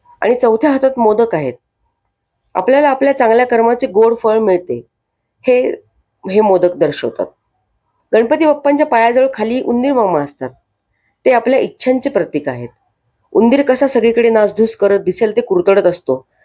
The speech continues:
तशा आपल्या बेबंद इच्छा आपण आपल्या ताब्यात ठेवल्या नाहीत तर आपणही बेबंदपणे वागून आपले आयुष्य खराब करून घेतो.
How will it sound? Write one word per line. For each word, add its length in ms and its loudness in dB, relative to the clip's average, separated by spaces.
तशा 200 0
आपल्या 240 0
बेबंद 400 2
इच्छा 460 -2
आपण 220 0
आपल्या 280 0
ताब्यात 240 0
ठेवल्या 340 0
नाहीत 320 0
तर 60 2
आपणही 420 2
बेबंदपणे 640 0
वागून 320 0
आपले 240 0
आयुष्य 400 0
खराब 240 0
करून 220 0
घेतो. 320 -10